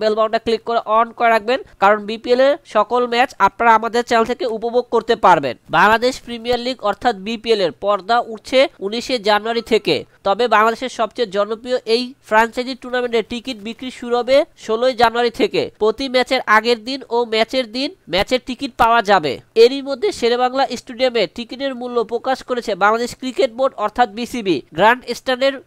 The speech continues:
টিকিটের মূল্য নির্ধারণ করা হয়েছে পঁচিশশো টাকা। এছাড়া ভিআইপি স্ট্যান্ডের টিকিটের মূল্য ধরা হয়েছে পনেরোশো টাকা। ক্লাব হাউসের টিকিটের মূল্য ধরা হয়েছে আটশোশো টাকা। নর্থ স্ট্যান্ড এবং সাউথ স্ট্যান্ডের টিকিটের মূল্য ধরা হয়েছে চারশো টাকা করে। ইস্ট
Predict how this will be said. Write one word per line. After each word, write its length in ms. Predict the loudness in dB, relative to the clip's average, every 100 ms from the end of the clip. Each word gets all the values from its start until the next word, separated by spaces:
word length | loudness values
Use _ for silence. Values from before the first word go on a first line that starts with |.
| -12
টিকিটের 360 | -10 -6 -6 -6
মূল্য 160 | -6 -4 -4
নির্ধারণ 320 | -4 -2 -2 -2 0
করা 160 | 0 0
হয়েছে 280 | 0 0 0 -2 -4 -4
পঁচিশশো 400 | -4 -4 -6 0 2
টাকা। 240 | 4 4 2 0 -4
এছাড়া 260 | 2 4 4 0
ভিআইপি 360 | -2 -2 0 -6 -4
স্ট্যান্ডের 380 | -4 -2 -4 -4
টিকিটের 340 | -8 -6 -6 -8
মূল্য 160 | -4 -4 0
ধরা 180 | 0 2 2
হয়েছে 240 | 0 0 -4 -4
পনেরোশো 380 | -6 -4 -6 0
টাকা। 240 | 2 4 2 2 _
ক্লাব 240 | 4 4 4 0
হাউসের 340 | 0 0 -4 -6
টিকিটের 360 | -8 -4 -4 -4
মূল্য 180 | -6 -4 -4 -2
ধরা 200 | 2 2 2
হয়েছে 320 | 0 2 2 2 2 -2
আটশোশো 320 | -2 -8 -2 2
টাকা। 240 | 2 4 0 0 _ 0
নর্থ 240 | 2 0 -4 -6
স্ট্যান্ড 260 | -2 -2 -2
এবং 100 | -6 -2 0
সাউথ 220 | 0 0 -6
স্ট্যান্ডের 280 | -10 -6 -6 -6
টিকিটের 340 | -10 -6 -4 -4
মূল্য 160 | -6 -4 -2
ধরা 220 | 0 0 0
হয়েছে 220 | -4 -4 -4
চারশো 260 | -6 -4 -2
টাকা 180 | 0 0 0
করে। 180 | -2 -2 -4 -8
ইস্ট 140 | -8